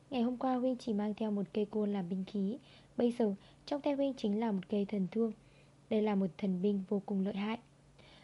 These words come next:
Nếu hôm nay huynh dùng thần binh này thì Lôi Kình Vương đã chết rồi, muội nói cho nó đi." Lý nghe thế hơi rùng mình.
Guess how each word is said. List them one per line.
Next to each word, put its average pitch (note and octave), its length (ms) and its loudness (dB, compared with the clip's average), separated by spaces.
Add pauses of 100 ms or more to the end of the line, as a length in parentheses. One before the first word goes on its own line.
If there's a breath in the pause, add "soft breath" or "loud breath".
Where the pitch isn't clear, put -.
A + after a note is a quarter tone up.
(140)
Nếu A#3+ 140 4
hôm C#4 140 2
nay C4 160 2
huynh B3+ 180 0
dùng A3 200 -2
thần F#3 180 0
binh G#3 180 2
này G3+ 200 2 (300 loud breath)
thì B3+ 120 2
Lôi B3+ 160 8
Kình A#3 200 2
Vương G#3 220 4
đã - 140 -2
chết D4 200 -2
rồi, G3+ 220 2 (360 loud breath)
muội A#3+ 160 0
nói F#3+ 240 4
cho A3+ 140 -2
nó G3 180 2
đi." A#3 220 2 (680 loud breath)
Lý G#3 140 4
nghe G#3+ 220 4
thế G3 160 2
hơi G#3 180 2
rùng G3 220 0
mình. F#3+ 140 4